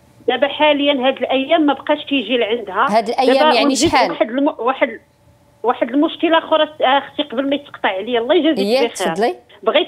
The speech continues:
Speaker 1: سي ستة شي يدعي ليا مع خويا، راه مسجون مظلوم، الله يرحم لكم الوالدين، واحد الدعاء بالفرج.
Speaker 2: واخا، واخا. طيب.
Speaker 1: الله يرحم لك الوالدين.
Speaker 2: آه، آه، شحال هذا، هاد الوليد قلتي ما بقاش تيجي عند الوالده ديالو، شحال د الوقت؟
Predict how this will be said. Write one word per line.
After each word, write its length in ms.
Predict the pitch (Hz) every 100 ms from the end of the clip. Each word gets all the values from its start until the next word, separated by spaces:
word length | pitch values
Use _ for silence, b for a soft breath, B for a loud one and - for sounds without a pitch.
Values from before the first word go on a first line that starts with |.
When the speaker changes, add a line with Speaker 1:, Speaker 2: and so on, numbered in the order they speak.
| -
Speaker 1:
سي 120 | 330 - -
ستة 140 | 359 -
شي 60 |
يدعي 220 | 311 226
ليا 200 | 277 294
مع 320 | 285 220 269 -
خويا، 340 | 262 294 359 349 B B
راه 280 | 233 269 247
مسجون 580 | 233 247 - 208 269 269
مظلوم، 460 | 233 214 254 302 240
الله 160 | 247
يرحم 320 | 302 285 269
لكم 260 | 247 - 247
الوالدين، 500 | 240 240 214 202 190
واحد 220 | 220 -
الدعاء 380 | - 240 240 -
بالفرج. 220 | 214 208
Speaker 2:
واخا، 440 | 180 165 170 214 233 -
واخا. 440 | 170 156 - - B B B -
طيب. 120 | 254
Speaker 1:
الله 220 | 240 320
يرحم 280 | 302 - 277
لك 180 | 302 -
الوالدين. 340 | 262 269 240
Speaker 2:
آه، 160 | - 302
آه، 40 |
شحال 260 | 320 349 339
هذا، 280 | 302 302 285
هاد 80 |
الوليد 440 | 247 277 277 254 208
قلتي 180 | 247 269
ما 100 | 254
بقاش 260 | 254 254
تيجي 340 | 226 233 226 226
عند 240 | 226 196
الوالده 440 | 214 208 220 214
ديالو، 220 | 208 233 277
شحال 220 | - 240
د 20 |
الوقت؟ 420 | 220 302 - -